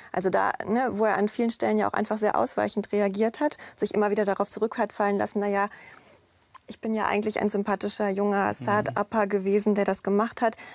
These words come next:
Speaker 1: hat er an anderen Stellen, äh, ganz deutlich gesagt, "Okay, und, ähm,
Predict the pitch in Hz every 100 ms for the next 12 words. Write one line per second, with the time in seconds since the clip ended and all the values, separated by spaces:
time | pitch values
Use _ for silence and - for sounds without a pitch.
0 | - 226 214 196 - 247 247 - 220 226
1 | - - 214 208 214 214 196 214 226 -
2 | 220 220 220 - - - - 226 - 233
3 | 185 - - - - 214 208 - 196 196
4 | 196